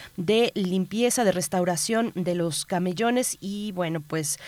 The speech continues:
ahí tuvimos esta conversación con Nicolás Álvarez y Casa Ramírez, que nos hablaba de ella. La jor-, la jornada de esta semana es el veinticuatro de febrero, viernes veinticuatro de febrero,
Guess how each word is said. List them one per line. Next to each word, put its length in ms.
ahí 420
tuvimos 420
esta 240
conversación 880
con 380
Nicolás 560
Álvarez 400
y 20
Casa 440
Ramírez, 760
que 120
nos 160
hablaba 240
de 140
ella. 220
La 140
jor-, 240
la 140
jornada 420
de 60
esta 180
semana 380
es 100
el 80
veinticuatro 560
de 60
febrero, 360
viernes 360
veinticuatro 460
de 40
febrero, 400